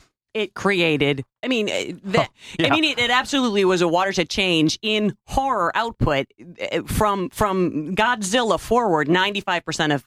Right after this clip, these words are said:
Speaker 1: of all horror movies were creature features that had to do with scientists who unleashed a cataclysm, and this was God's response
Speaker 2: Yep.
Speaker 1: to their meddling.
Speaker 2: Yep.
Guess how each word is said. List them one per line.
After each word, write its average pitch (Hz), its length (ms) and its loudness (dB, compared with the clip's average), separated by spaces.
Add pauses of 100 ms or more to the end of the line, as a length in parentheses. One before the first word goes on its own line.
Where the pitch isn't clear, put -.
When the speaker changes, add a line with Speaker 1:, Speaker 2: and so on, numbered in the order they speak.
Speaker 1:
of 156 100 -4
all 180 220 0
horror 170 280 2
movies 143 420 2 (260)
were 170 160 2
creature 254 340 -2
features 160 460 0 (240)
that 175 80 -2
had 196 180 0
to 202 80 -2
do 180 180 4
with 151 160 2
scientists 202 680 0
who 175 140 4
unleashed 185 500 2
a - 40 -2
cataclysm, 170 680 0
and 160 200 2
this 175 160 0
was 165 280 -2 (100)
God's 185 420 0
response 185 760 -2
Speaker 2:
Yep. 202 80 2
Speaker 1:
to 190 80 2
their 165 260 2
meddling. 180 640 0
Speaker 2:
Yep. 95 220 0